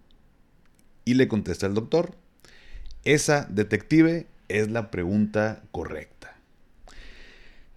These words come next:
En muchas ocasiones, y puse este ejemplo de este pequeño diálogo de las, de la película, pero en muchas ocasiones no hacemos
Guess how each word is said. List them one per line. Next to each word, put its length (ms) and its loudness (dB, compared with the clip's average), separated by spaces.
En 140 8
muchas 240 8
ocasiones, 960 6
y 160 4
puse 300 4
este 140 2
ejemplo 420 4
de 80 4
este 160 2
pequeño 480 0
diálogo 420 2
de 60 0
las, 520 -6
de 160 -10
la 180 -10
película, 520 0
pero 120 -4
en 60 -2
muchas 180 -2
ocasiones 420 0
no 200 2
hacemos 840 2